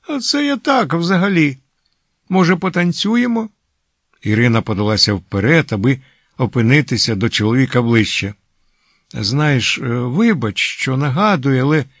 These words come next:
тюремні камери на тебе і твої манери вплинули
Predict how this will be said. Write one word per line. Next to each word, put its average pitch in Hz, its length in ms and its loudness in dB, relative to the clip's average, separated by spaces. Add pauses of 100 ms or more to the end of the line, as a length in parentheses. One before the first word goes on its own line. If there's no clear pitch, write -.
(340)
тюремні 170 500 2
камери 175 580 2
на 131 160 2
тебе 120 480 0
і 123 80 -2
твої 151 300 2
манери 139 640 2 (300)
вплинули 185 1120 0